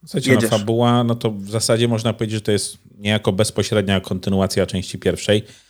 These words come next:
Speaker 1: No w tym momencie nie mamy już Billego, tylko tak jak wspomnieliśmy, głównym bohaterem jest, e, Ricky, a w zasadzie bohaterów jest trzech, no bo Ricky i dwie jego brwi,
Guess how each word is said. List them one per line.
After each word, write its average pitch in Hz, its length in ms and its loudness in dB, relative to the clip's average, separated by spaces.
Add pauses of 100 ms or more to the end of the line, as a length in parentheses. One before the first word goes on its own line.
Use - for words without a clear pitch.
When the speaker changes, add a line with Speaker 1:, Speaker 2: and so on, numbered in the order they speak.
(320)
Speaker 1:
No 101 120 -4
w - 80 -10
tym 113 120 -2
momencie 101 480 0
nie 98 160 0
mamy 95 280 0
już 92 420 -4 (100)
Billego, 92 420 0
tylko 95 220 -4
tak 92 120 -2
jak 90 160 0
wspomnieliśmy, 92 600 -2
głównym 92 300 2
bohaterem 90 460 -2
jest, - 340 -4 (260)
e, 104 60 2
Ricky, 92 440 0
a 101 60 -6
w 90 40 -6
zasadzie 92 320 -2
bohaterów 90 460 0
jest - 320 -4 (400)
trzech, 92 320 2
no 95 80 0
bo 90 140 4
Ricky 95 260 0
i 92 40 -2
dwie 90 180 2
jego 90 180 4
brwi, 87 360 0